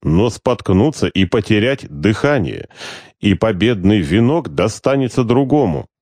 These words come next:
Тогда каким смешным покажется историк, который начнет восхвалять того, кто вырвался вперед, но не одержал победу?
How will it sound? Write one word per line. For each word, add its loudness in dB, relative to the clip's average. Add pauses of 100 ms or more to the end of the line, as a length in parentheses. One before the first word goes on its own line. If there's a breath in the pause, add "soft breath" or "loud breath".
(400)
Тогда 0
каким 0
смешным 0
покажется -2
историк, -2 (320 loud breath)
который 2
начнет 0
восхвалять 0
того, 0
кто 0
вырвался 0
вперед, 0
но 2
не 2
одержал 0
победу? -2